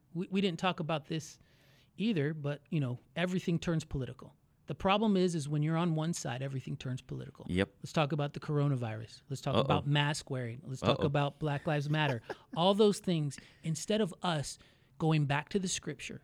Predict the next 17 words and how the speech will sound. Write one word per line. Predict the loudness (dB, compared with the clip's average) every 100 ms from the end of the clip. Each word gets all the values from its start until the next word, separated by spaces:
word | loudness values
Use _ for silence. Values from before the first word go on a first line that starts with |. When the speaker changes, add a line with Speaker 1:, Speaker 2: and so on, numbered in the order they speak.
| -10
Speaker 1:
and | -4
saying, | -2 0 0
"What | 2 2
should | 0 -2 -2 -4 -6
I | -2 0 0 -2 -4 -4
do?" | -2 -2 -4 -12 _ _ _ _ _ _ -6
we | -4
say, | -2 -2
"Well, | 0
what | -2 -2
is | 0
my | 0 -2
political | -2 -2 -2
party | -8 -6 -6
saying | -8 -10 -10
about | -8 -10
it?" | -12